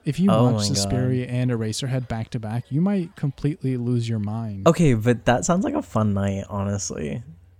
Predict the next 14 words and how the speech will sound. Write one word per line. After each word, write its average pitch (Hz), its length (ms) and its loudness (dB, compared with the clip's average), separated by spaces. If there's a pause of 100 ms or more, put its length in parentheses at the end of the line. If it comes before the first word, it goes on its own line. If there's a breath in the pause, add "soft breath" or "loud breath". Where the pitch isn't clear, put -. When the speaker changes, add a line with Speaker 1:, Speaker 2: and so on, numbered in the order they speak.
(220)
Speaker 1:
It, 156 240 6
it 151 80 4
is 180 120 4
Speaker 2:
<laughs> - 20 -6
Speaker 1:
kinda 117 220 -4
fun, 110 320 -6
yeah. 110 280 -6 (800 soft breath)
But, 117 240 -6
yeah, 143 240 2
the 139 140 0
director 143 420 2
is 143 220 -2 (460 soft breath)
Dario 160 720 -4 (800)
Argento. 127 760 -6